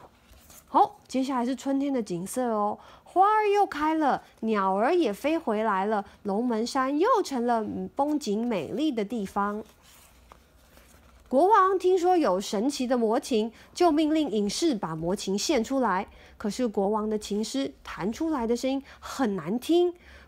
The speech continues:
国王的耳朵都快震聋了。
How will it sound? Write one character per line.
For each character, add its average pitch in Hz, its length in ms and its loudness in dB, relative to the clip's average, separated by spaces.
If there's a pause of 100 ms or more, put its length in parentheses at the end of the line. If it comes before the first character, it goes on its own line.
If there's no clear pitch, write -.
国 269 140 4
王 311 140 2
的 349 80 2
耳 311 220 2
朵 339 240 2
都 370 240 4
快 370 220 2
震 339 340 2
聋 220 320 2
了。 359 240 6